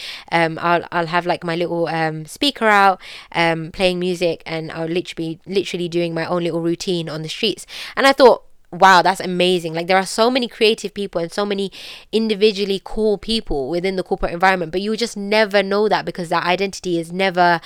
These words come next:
shown. Like, we always think that that's not professional, but it should be. It should be something that we consider professional now. I think it's unprofessional to,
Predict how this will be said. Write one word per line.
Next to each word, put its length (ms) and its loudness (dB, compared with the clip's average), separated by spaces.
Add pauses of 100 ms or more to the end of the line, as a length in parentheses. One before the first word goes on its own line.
(240)
shown. 400 4
Like, 260 -4 (240)
we 140 2
always 300 6
think 260 -2
that 340 0
that's 240 -4
not 120 -8
professional, 600 -4 (320)
but 260 4
it 140 0
should 240 0
be. 260 -2
It 120 -4
should 200 0
be 120 -4
something 420 -4
that 160 0
we 80 -2
consider 320 -6
professional 500 -6
now. 240 0
I 120 2
think 200 -2
it's 200 0
unprofessional 720 0
to, 260 -2